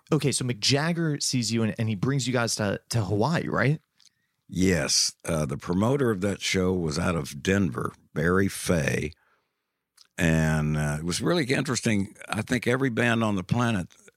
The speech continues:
Speaker 2: was vying to get on that show. Three shows in Hawaii.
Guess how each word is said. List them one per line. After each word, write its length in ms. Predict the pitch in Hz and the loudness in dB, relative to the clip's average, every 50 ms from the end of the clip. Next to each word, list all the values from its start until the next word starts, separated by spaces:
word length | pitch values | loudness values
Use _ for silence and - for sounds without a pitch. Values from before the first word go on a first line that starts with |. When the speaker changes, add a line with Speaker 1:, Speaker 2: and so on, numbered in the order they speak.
| _ _ - _ _ | _ _ -20 _ _
Speaker 2:
was 220 | - 98 92 - - | -8 -6 -4 -4 -4
vying 600 | 85 80 82 98 104 104 101 95 85 80 78 71 | -2 0 0 2 2 2 2 2 0 0 -2 -4
to 120 | - 87 | -4 -6
get 260 | 73 76 92 98 92 - | -4 -2 -2 -2 -2 -2
on 240 | 90 92 90 90 | 0 2 2 2
that 220 | 85 82 80 73 - | 2 2 0 0 -2
show. 520 | - - - 76 73 67 60 - - - - _ _ - - - _ _ | -4 -4 -2 -2 -4 -4 -4 -4 -6 -8 -10 _ _ -20 -20 -20 _ _
Three 200 | - 127 143 156 | -2 0 0 2
shows 380 | 135 - - 123 117 113 95 98 | 2 2 2 2 2 0 0 0
in 100 | 98 90 | -2 0
Hawaii. 560 | 80 85 80 71 - - - - - - | 0 -2 -2 -2 -2 -4 -4 -8 -10 -12